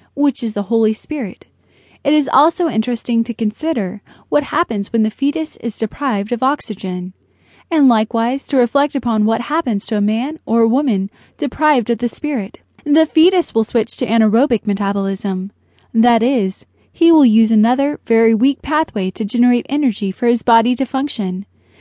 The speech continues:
This type of metabolism will only maintain the fetus for a short time.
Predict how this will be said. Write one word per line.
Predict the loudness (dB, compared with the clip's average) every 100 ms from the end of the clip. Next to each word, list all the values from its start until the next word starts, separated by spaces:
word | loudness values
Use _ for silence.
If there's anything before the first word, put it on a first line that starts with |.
| _ _
This | 2 2 2 2
type | 0 4
of | 2
metabolism | 2 0 0 0 -2 -4 -6 -6 _ _
will | 0 4
only | 4 4
maintain | 4 2 2 0
the | 0
fetus | -2 -2 0 -2 -8 -14
for | 0 2
a | 2
short | 2 2 2
time. | 0 0 -2 -4